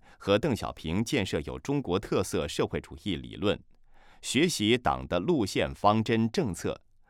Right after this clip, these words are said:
使他们能够认清形势，把握大局，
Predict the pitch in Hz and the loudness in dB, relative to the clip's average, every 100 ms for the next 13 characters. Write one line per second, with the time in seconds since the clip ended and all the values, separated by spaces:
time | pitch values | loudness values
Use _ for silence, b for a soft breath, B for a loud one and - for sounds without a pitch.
0 | b b 101 104 139 120 85 - 101 143 | b b 0 4 4 4 2 0 2 4
1 | 208 185 143 156 104 170 165 - 82 - | 6 4 4 2 2 0 -2 -2 -2 0
2 | 107 - - _ - 87 87 147 117 180 | -2 -2 -10 _ 4 6 6 2 0 0
3 | 95 76 82 113 | -2 -2 -2 -2